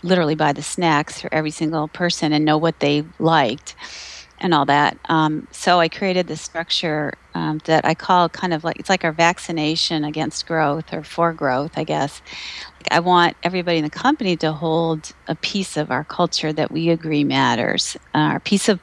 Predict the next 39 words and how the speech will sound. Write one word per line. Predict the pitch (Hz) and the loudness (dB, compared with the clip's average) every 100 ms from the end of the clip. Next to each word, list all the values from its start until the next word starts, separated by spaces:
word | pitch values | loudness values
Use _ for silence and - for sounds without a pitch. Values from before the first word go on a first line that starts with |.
| - | -8
it's | 156 - - | -12 -6 2
more | 359 | 4
behaviors, | 196 156 160 147 107 147 - - - | 4 4 4 4 -2 -4 -8 -12 -8
our | - 156 | -2 -2
behaviors. | 160 147 160 151 139 - | -2 -4 -2 -2 -4 -8
So, | - 185 165 - | -4 -2 -2 -2
um, | 160 160 156 - - - - - - - _ - | 0 0 -4 -10 -20 -16 -14 -14 -18 -20 _ 2
everybody's | 208 220 | 4 4
a | 202 | 2
V | 170 180 | 2 -2
P | - 165 | 0 0
of | 143 | 0
something. | - 139 - - - _ _ _ _ _ - | -6 -6 -8 -14 -18 _ _ _ _ _ -4
No | 175 | 0
matter | 165 | 4
what | 175 | 4
your | 135 | 4
job | 160 160 165 160 | 4 6 6 4
is, | 160 143 | 0 -4
you | 151 | -6
have | |
a | 147 | -4
second | 156 - - | -8 -6 -8
job, | 104 135 | -6 -8
V | 165 180 | -6 -6
P | 190 165 | -4 -6
of | |
something. | - 151 143 151 160 - | -4 -6 -4 -6 -4 2
I'm | 170 | 2
V | 185 196 | 4 0
P | 185 | 2
of | 151 | 0
garden. | - 139 143 120 131 165 | 4 4 2 0 -6 -6
Like, | 151 151 | -6 -4
we | 165 | -2
moved | 175 160 160 | 0 0 -4
to | - | -8
a | 151 | -8
space, | - 160 151 151 - | -4 2 2 2 -8